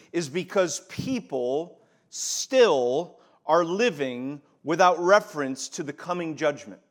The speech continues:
Our mission still matters because people are still living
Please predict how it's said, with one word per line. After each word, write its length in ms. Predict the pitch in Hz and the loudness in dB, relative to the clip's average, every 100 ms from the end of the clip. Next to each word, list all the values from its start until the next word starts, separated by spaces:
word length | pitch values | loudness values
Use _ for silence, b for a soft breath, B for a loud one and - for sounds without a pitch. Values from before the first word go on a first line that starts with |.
| _ _ _ _ _ _ _ _ _ _ _ _ _ _ _ _ b b b | _ _ _ _ _ _ _ _ _ _ _ _ _ _ _ _ b b b
Our 120 | - 175 | -2 -2
mission 460 | 196 240 262 233 | -2 -4 -4 -6
still 340 | - - 233 214 | -6 -4 -2 2
matters 720 | 196 202 131 120 135 139 - b b - | 2 2 0 -6 -8 -14 -20 b b -16
because 420 | 151 190 151 - | -4 -4 -4 -12
people 800 | - 240 247 - 127 120 131 b b | -10 -8 -8 -4 -4 -4 -6 b b
are 140 | 156 165 | -2 -2
still 580 | - - 220 240 247 233 | -2 -6 -2 0 0 2
living 520 | 226 131 123 123 | 2 2 -8 -10